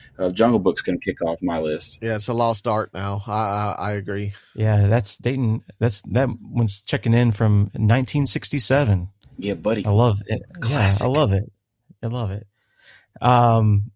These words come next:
Speaker 3: Justin, you wanna go for yours?
Speaker 2: I will. Uh, I did not go with animation on my number ten. We're going with Rocket Man as my number ten.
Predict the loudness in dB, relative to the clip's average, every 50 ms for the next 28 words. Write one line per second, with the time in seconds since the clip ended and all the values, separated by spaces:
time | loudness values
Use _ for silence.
0 | _ _ _ _ 0 0 0 0 0 -2 -2 0 0 0 0 0 0 0 -2 -2
1 | -4 -4 -2 -2 -2 -4 -4 -8 -10 -14 -18 _ _ _ _ -4 -2 -2 0 0
2 | 0 0 0 0 -2 -6 -10 -16 -12 -6 -4 -2 0 0 0 0 -2 -2 -4 -6
3 | -10 _ _ _ _ _ _ _ _ _ _ _ _ _ _ _ _ _ _ _
4 | _ _ _ _ _ _ 0 0 2 2 2 2 4 2 2 2 2 2 2 2
5 | 2 2 2 2 2 2 2 2 2 0 -2 -6 -6 -4 -4 -2 -2 -4 -4 -4
6 | -4 -4 -4 -6 -6 -8 -8 -10 -10 -12 -16 -20 -20 _ _ _ _ _ _ _
7 | _ _ _ _ -2 0 0 0 2 2 2 2 2 2 2 0 -2 -4 -6 -16
8 | -20 -20 -20 _ _ _ _ _ _ -10 -4 0 0 0 0 0 -4 -10 -10 -8
9 | -6 -6 -4 -4 -6 -8 -10 _ _ _ _ _ _ _ _ _ _ _ _ _
10 | _ _ -6 -4 -4 -4 -2 -2 -2 -2 -2 -2 -2 -4 -4 -6 -6 -8 -8 -8
11 | -8 -12 -16